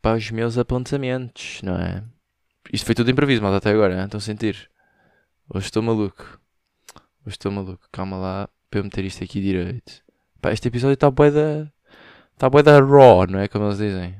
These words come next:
Tá bué da raw, mano. Tipo, não tenho filtros nenhuns. Estou mesmo aqui em direto. Calma lá. Porque eu preciso de mais espaço para ver as minhas notas. Ei, a grande porcaria, já estou a fazer merda. Calma, calma.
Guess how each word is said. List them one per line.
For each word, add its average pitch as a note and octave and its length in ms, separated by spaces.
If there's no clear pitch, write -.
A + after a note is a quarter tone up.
Tá G2+ 120
bué A2+ 180
da C#3 100
raw, C#3 320
mano. F#2+ 260
Tipo, - 360
não A2+ 140
tenho B2 220
filtros B2 520
nenhuns. B2+ 580
Estou - 260
mesmo A#2+ 180
aqui A2+ 420
em A2+ 80
direto. A2 640
Calma F2+ 280
lá. F2+ 360
Porque - 160
eu - 40
preciso G2 240
de G2+ 60
mais G2 160
espaço - 340
para G2 100
ver G2 120
as F#2+ 60
minhas G2 180
notas. - 400
Ei, B2 340
a G2+ 160
grande G2+ 180
porcaria, G2 400
já G2 80
estou G2 160
a - 20
fazer F#2+ 240
merda. F#2 240
Calma, G#2 260
calma. G2 280